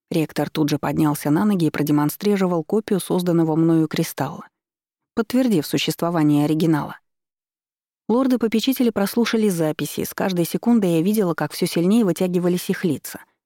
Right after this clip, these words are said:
У всех, включая драконов. «Портальная магия уничтожила почти все следы боя на стадионе»,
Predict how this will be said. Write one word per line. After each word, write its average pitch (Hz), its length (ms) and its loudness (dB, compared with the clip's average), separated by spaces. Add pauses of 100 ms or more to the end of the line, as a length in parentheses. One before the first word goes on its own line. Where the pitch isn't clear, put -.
(200)
У 240 80 0
всех, - 400 -6
включая 180 460 -2
драконов. 156 580 -4 (1400)
«Портальная 190 560 2
магия 185 340 4
уничтожила 160 600 2
почти 151 400 -2
все - 160 -4
следы 151 320 0
боя 165 260 2
на 151 120 2
стадионе», 147 580 -4